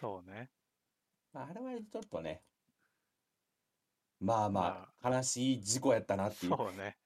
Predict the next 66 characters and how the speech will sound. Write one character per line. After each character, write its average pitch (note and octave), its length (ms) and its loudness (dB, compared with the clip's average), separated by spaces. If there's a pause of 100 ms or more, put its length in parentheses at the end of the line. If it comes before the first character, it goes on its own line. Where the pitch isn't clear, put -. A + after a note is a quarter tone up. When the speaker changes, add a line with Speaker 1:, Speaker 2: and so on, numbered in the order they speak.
(120)
Speaker 2:
<laughs> - 340 4
あ - 20 2
れ F#3 120 6
は G3 160 6
本 D3 260 0
当 - 140 0
に。 E3+ 100 0
Speaker 1:
<laughs> - 1160 -4
ま G#2 160 -4
あ、 F#2+ 60 -8
対 G#2+ 300 -2
応 G2+ 80 -2
が G#2+ 100 -2
ね、 C#3 200 -4
不 - 120 -14
慣 G2 120 -4
れ F2+ 100 -8
だ F#2+ 100 -2
っ A2 60 -4
た - 140 -8
と G2+ 40 -4
い G#2+ 40 0
う G2 40 2
Speaker 2:
う F#2 40 2 (100)
ん。 F2+ 120 -14 (400)
Speaker 1:
と D#3+ 80 -6
こ F#3 100 -4
ろ G#3 120 0
で、 G#2+ 280 -2
ま A#2 140 -4
あ、 G2+ 60 -2
久 C#3+ 200 -2
し - 100 -14
ぶ C#3+ 100 -6
り C3+ 100 -4
に C3 60 -8
や B2 80 -2
っ B2 120 -10
た C#3+ 100 -6
わ C3 80 -4
け C3 80 -6
で G2+ 100 -4
す - 120 -12
よ。 F2+ 160 -10 (540)
Speaker 2:
う A2 60 -8
ん。 F2+ 80 -4
う - 20 -6
ん。 C#2+ 160 -12
Speaker 1:
そ - 60 -20
し - 20 -20
た G#3+ 100 -2
ら C3+ 100 2
ね、 G2+ 220 -4
ま B2+ 220 -4
あ、 A2 60 -18 (120)
実 D3 280 -14
際、 G#3 520 -4 (360)
そ A2+ 120 -6
の、 G2 300 -10
知 - 160 -16
り A#2+ 100 -4
合 A#2 60 -4
い A#2 60 -8
と B2 100 -8
や A#2 80 -6
っ - 40 -16